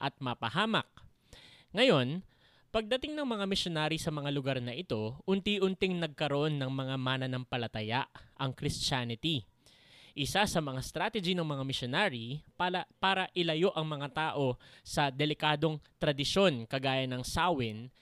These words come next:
ay sabayan or lagyan ng Christian twist ang isang very cultic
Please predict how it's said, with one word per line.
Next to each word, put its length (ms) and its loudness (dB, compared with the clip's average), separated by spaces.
ay 400 2
sabayan 880 2
or 160 4
lagyan 560 0
ng 240 -2
Christian 640 2
twist 480 -2
ang 160 -2
isang 400 -2
very 400 2
cultic 640 -2